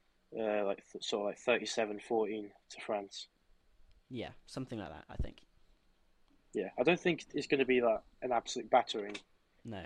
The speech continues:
Speaker 1: But I think France's class is just gonna show, and they're just gonna be way better.
Speaker 2: Yeah, I think whenever France,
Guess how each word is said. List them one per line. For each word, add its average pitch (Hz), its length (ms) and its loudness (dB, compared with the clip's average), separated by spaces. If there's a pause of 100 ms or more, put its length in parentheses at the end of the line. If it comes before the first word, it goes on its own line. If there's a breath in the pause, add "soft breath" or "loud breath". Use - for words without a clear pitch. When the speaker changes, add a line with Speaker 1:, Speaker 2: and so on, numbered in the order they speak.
(120)
Speaker 1:
But 120 120 6
I 113 100 8
think 123 240 2
France's 123 460 2
class - 540 2
is 104 120 -12
just - 240 -6
gonna 104 180 -4
show, 123 300 -2 (180)
and 110 140 -6
they're 107 120 0
just - 260 -10
gonna 104 140 -8
be 101 60 -8
way 101 160 -4
better. 107 280 0 (360)
Speaker 2:
Yeah, 104 220 -6 (440 soft breath)
I - 60 -6
think 120 140 0
whenever 139 260 -2
France, - 560 -6